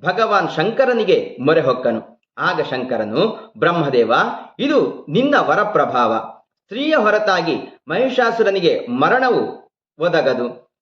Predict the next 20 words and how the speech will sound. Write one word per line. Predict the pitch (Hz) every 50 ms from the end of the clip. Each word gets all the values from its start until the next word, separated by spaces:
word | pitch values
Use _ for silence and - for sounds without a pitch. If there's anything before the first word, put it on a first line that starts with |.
| _ _ _ _ _ -
ನನ್ನ | 165 196 214 208
ಪತ್ನಿಯಾದ | 170 - - 175 170 - - 226 220 202 190 165
ಗಿರಿಜೆಯಾಗಲಿ, | 151 127 123 127 165 170 180 170 156 135 120 107 113 107 107 135 190 240 240 - - - _ -
ನಿನ್ನ | 220 277 285 277 240 175
ಪತ್ನಿಯಾದ | 175 175 - - 240 240 226 214 175
ಸರಸ್ವತಿಯಾಗಲಿ, | 165 - - - 185 185 - 226 233 233 196 175 143 123 110 110 107 117 147 196 240 240 - - - _ _
ಇಂದ್ರಪತ್ನಿಯಾದ | 170 247 285 302 311 - 269 254 - - 233 226 214 214 - 185 175 175 220 - - - -
ಶಚಿಯಾಗಲಿ | 165 175 - 240 226 185 135 113 113 165 240 196 - - - - _
ಯುದ್ಧ | - 175 214 - - 277
ಕಲೆಯನ್ನು | 285 - 254 226 220 208 196 180 147 113 - - - 113
ಬಲ್ಲವರಲ್ಲ. | 135 151 180 220 220 180 151 135 127 110 107 107 - - - - _ _ _ _ _ _ _ _ _ _ _ _ _ _ -
ಶ್ರೀ | - 190 220 240
ವಿಷ್ಣುವಿನ | 233 214 170 - 196 202 190 175 160
ಹೆಂಡತಿ | 131 117 127 143 139 143 - 277 240 151 127 - - - - _ -
ಲಕ್ಷ್ಮೀದೇವಿಯು | 151 170 208 208 240 277 277 247 214 190 180 175 170 160 -
ಹಾಗೆಯೇ. | 120 123 127 123 117 113 110 107 - - _ _ _ _ _ 123
ನಾವೆಲ್ಲರೂ | 147 165 170 165 160 160 151 139 135
ವಿಷ್ಣುವಿನ | 135 139 139 - - 262 277 262 247
ಬಳಿಗೆ | 226 180 175 165 147 135
ಹೋಗಿ | - 117 120 104 233 165 - - - - _